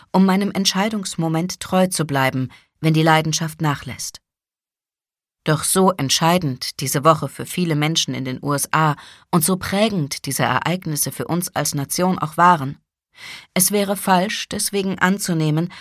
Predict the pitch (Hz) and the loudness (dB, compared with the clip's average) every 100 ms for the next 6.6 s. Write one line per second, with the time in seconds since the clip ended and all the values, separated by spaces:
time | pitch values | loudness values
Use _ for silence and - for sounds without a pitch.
0 | - _ 190 226 220 175 - 180 196 185 | -20 _ 4 4 2 -2 0 0 0 -2
1 | - 156 156 151 165 170 160 165 160 180 | 0 2 2 0 -4 -2 0 0 2 2
2 | - 156 156 208 214 147 - 160 - - | 2 -2 -4 -6 -4 -8 -10 -18 -20 -20
3 | _ _ _ _ _ _ _ - - - | _ _ _ _ _ _ _ -20 -20 -4
4 | 214 214 226 262 - 190 170 220 226 170 | 4 4 4 2 -2 0 2 0 0 -6
5 | - 156 196 233 190 170 165 160 165 160 | 0 2 2 0 0 0 0 0 -2 -2
6 | 147 185 185 156 - 147 | 0 0 -2 -2 0 -2